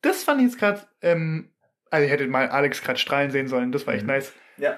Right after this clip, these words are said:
Speaker 1: Ähm,
Speaker 2: <laughs>
Speaker 1: wir haben jetzt hier eine Sache, die Aufnahme endet in, äh,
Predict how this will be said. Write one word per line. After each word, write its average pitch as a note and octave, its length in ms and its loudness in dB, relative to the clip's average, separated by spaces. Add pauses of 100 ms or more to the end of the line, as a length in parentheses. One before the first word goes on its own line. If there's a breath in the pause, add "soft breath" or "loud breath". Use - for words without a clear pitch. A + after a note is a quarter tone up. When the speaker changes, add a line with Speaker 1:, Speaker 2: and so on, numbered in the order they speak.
(120)
Speaker 1:
Ähm, D#3+ 360 2
Speaker 2:
<laughs> - 580 -2
Speaker 1:
wir D#3+ 120 2
haben E3 60 0
jetzt D#3 120 -4
hier - 220 -4
eine F#3+ 240 2
Sache, D#3 380 0 (160)
die - 300 -8
Aufnahme G#3 600 0
endet F3+ 440 -4
in, D#3+ 420 -4 (100)
äh, D3 320 0